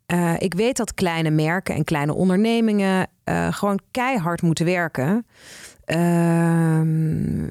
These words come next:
en geen, ja, gewoon niet het budget hebben wat, eh, wat grote fast fashion ketens bijvoorbeeld wel hebben.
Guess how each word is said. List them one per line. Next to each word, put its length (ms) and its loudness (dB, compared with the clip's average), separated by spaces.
en 220 0
geen, 380 0
ja, 180 -2
gewoon 240 0
niet 140 2
het 120 -2
budget 380 0
hebben 340 0
wat, 220 -2
eh, 200 -2
wat 200 -2
grote 540 -2
fast 260 -2
fashion 320 -2
ketens 380 -2
bijvoorbeeld 380 -4
wel 240 0
hebben. 360 -4